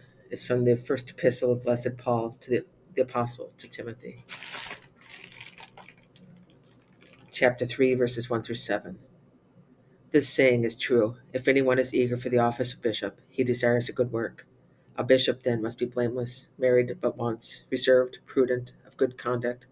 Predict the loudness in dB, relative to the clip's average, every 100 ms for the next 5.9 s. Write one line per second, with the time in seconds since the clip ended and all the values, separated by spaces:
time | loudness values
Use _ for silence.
0 | _ _ _ -6 -4 0 2 2 2 -4
1 | -16 _ -20 -8 -4 -4 -2 -4 -4 -4
2 | 0 0 2 0 0 0 0 -2 -2 -2
3 | -2 -6 -8 _ _ -4 -2 -2 0 -2
4 | -6 -10 -8 -8 0 0 0 -4 -10 -14
5 | _ _ _ -2 2 2 2 0